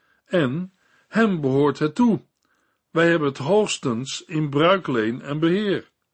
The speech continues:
Mogelijk dat sommigen zeggen: "Maar ik heb er hard voor gewerkt. Ik heb het zelf verdiend."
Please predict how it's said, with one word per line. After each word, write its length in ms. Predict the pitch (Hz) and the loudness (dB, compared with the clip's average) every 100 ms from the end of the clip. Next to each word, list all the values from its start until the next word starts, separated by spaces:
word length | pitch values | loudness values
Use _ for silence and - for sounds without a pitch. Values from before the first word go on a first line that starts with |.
| _ _ _ _ _ _ _ _ _ _ _ | _ _ _ _ _ _ _ _ _ _ _
Mogelijk 380 | - 160 156 156 | 0 2 2 -2
dat 160 | 135 135 | -2 0
sommigen 380 | 175 165 143 135 | 0 0 -2 0
zeggen: 300 | 143 127 127 | 0 0 0
"Maar 240 | 135 151 | 0 2
ik 160 | 185 - | 0 0
heb 200 | 139 120 | -2 -2
er 100 | 113 | -2
hard 240 | 123 127 | -2 -2
voor 260 | - 139 135 | -4 -2 -2
gewerkt. 600 | 143 175 143 101 - - - - _ | 0 2 2 -2 -10 -20 -20 -20 _
Ik 160 | - 131 | -10 -2
heb 160 | 143 131 | -2 -2
het 140 | 123 | -2
zelf 340 | - 131 113 | 0 0 -2
verdiend." 600 | - 127 170 151 101 - | -6 -6 -4 -4 -6 -16